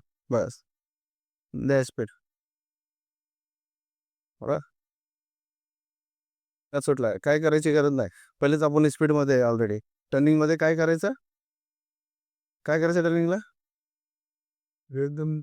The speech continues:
Speaker 1: क्लच दाबा, ब्रेक नाही, फक्त क्लच. घ्या इकडं, फिरा. फिरा फट, फट, फट, फट. बस. মাদা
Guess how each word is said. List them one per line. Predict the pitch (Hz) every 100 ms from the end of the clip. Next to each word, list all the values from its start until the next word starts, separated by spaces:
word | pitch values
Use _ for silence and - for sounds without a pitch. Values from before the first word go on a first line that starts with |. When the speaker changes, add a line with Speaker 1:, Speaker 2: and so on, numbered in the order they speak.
| -
Speaker 1:
क्लच | 147 151
दाबा, | 151 143 131 104
ब्रेक | 120 143
नाही, | 147 123 110
फक्त | 139 143 143
क्लच. | 139 107 - - _ _ _ _ _ _ _ _
घ्या | 143 147
इकडं, | 127
फिरा. | 113 160 160 165 _ _ _ _
फिरा | - 202
फट, | - 170
फट, | - 170
फट, | - 156
फट. | 170 160 _ _ _ _ _ _ _ _ _ _ _ -
बस. | 117 92 - - - - _ _ _ _ _ _ _ _ _ _ _ _ _ _ 139
মাদা | 135 143